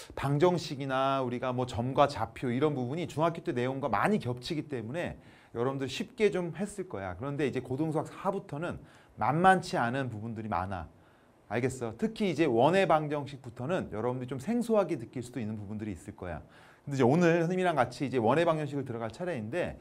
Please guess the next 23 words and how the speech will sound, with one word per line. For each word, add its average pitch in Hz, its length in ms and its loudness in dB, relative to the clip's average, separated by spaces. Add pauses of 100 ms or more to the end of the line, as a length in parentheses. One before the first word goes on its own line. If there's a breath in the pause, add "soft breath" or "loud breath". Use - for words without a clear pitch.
(260 loud breath)
이 202 80 0
원의 180 300 10
방정식이라는 220 680 6
게 185 60 2
뭔가 131 520 2
여러분들 113 220 -4
간단하게 160 440 2
좀 151 80 -2
설명을 160 360 -6
해볼게. 156 420 -6 (140)
알겠지? 110 340 -6
잠 123 180 -4
보자. 117 460 -2 (1000 loud breath)
자, 160 140 10
우리가 208 240 12
중학교 196 460 6
때 147 280 8
여러분들 131 300 4
원이라고 190 500 8
하는 160 120 4
거 139 60 -4
배웠을 101 440 -4
거야. 87 260 -8